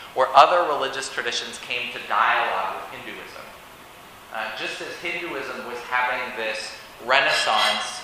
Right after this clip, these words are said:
um, Christianity started asking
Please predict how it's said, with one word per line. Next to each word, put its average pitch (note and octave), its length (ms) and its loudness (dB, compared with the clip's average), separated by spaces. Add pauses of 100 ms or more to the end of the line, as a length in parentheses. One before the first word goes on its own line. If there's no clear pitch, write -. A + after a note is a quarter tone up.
(100)
um, A2 320 -2 (460)
Christianity D#3 840 -2
started C#3 440 0 (100)
asking C3+ 380 0